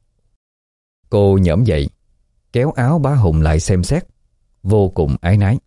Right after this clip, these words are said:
Ban nãy chỉ là ác mộng mà cô toan bóp cổ người ta. Cũng còn may hôm nay cô không mang theo con dao trong người.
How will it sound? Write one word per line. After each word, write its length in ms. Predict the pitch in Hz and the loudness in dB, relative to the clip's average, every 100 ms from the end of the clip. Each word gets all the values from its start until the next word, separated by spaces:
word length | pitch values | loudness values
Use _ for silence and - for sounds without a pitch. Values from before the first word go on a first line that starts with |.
| _ _ _ _ _ _ _ _ _ _ _ _ _ _ _ _ - | _ _ _ _ _ _ _ _ _ _ _ _ _ _ _ _ -2
Ban 180 | 113 104 | 0 2
nãy 240 | 76 107 135 | 0 -2 -2
chỉ 80 | |
là 300 | 123 90 78 - | -2 0 -2 -4
ác 220 | 160 - | -6 -4
mộng 240 | 82 80 87 | -2 2 2
mà 100 | 78 | 0
cô 220 | - 92 | 0 -2
toan 280 | - 95 95 | 0 0 0
bóp 200 | - - | -2 -4
cổ 180 | 73 | -2
người 180 | 107 85 | 0 0
ta. 220 | - 90 82 _ _ _ _ _ _ _ - | 0 -2 -2 _ _ _ _ _ _ _ -6
Cũng 160 | 120 | -4
còn 240 | - 92 90 | -2 0 0
may 220 | 104 104 | 0 2
hôm 220 | 110 101 | 2 2
nay 200 | 98 98 | 0 0
cô 160 | - 101 | -2 -4
không 240 | - 95 | -2 0
mang 200 | 95 95 | 0 0
theo 180 | 92 92 | -2 -2
con 260 | - 95 | 0 0
dao 240 | 85 95 90 | 0 0 0
trong 200 | 95 90 | 0 0
người. 180 | 78 | 0